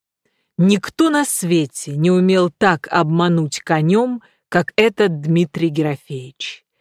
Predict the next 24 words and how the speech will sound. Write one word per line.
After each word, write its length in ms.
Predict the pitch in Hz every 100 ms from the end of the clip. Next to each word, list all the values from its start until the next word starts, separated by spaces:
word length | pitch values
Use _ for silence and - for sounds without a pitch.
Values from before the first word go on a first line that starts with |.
| _ _ _
И 160 | 226 202
надувал 640 | 185 170 160 160 254 262
он 260 | 170 139 131 _ -
не 180 | 180 190
как 220 | 254 285
обыкновенный 880 | 277 262 254 269 240 180 151 147 147
сухой 480 | - 196 202 160 139
прозаический 920 | 190 196 196 196 170 - - - 160
барышник, 800 | 170 185 156 - - 143 - _ _ _ _ -
а 140 | 240
как 220 | 240 214
артист, 800 | 202 202 - 170 135 - - - _ _ _
больше 500 | 160 196 254 - 233
для 240 | 180 170 180
шику, 500 | - 254 - 147 143 -
для 260 | 170 185
форса 600 | 165 214 208 - - 147 - _ _ -
и 120 | 277
для 200 | 220 196
славы. 540 | - 165 139 143 156 _ _ _ _ _ _ _ _ _
Чем 400 | - - 202 196
большим 580 | 185 311 247 - 160 147
знатоком 680 | 143 185 185 196 - 180 151
слыл 600 | - - 175 180 247